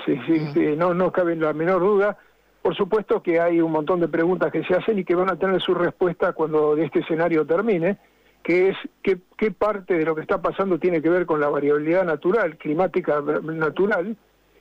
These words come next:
Speaker 1: y qué parte tiene que ver con el cambio climático. En, en realidad, lo de variante, lo de la, eh, variante clima-, la variación climática re-,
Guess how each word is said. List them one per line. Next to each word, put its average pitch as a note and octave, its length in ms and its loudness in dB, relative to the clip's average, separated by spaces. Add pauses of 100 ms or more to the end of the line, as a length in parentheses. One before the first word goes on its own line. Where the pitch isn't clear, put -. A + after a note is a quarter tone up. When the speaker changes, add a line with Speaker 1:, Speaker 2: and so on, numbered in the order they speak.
(160)
Speaker 1:
y G3 140 0
qué A3+ 160 0
parte G3+ 400 0
tiene E3+ 240 0
que E3 80 0
ver F3+ 160 2
con F#3 120 0
el D3 80 0
cambio D#3 280 0
climático. D3+ 640 -2
En, E3+ 240 -2
en D#3+ 160 -2
realidad, G3+ 380 2
lo F#3 100 2
de D#3 140 2
variante, D#3+ 720 0 (100)
lo D#3+ 140 2
de D3+ 100 2
la, C#3+ 460 0 (420)
eh, D3 400 0 (640)
variante F3+ 400 0
clima-, F3 280 -2
la E3+ 360 -2
variación E3 400 0
climática E3 680 -2
re-, D3 220 -2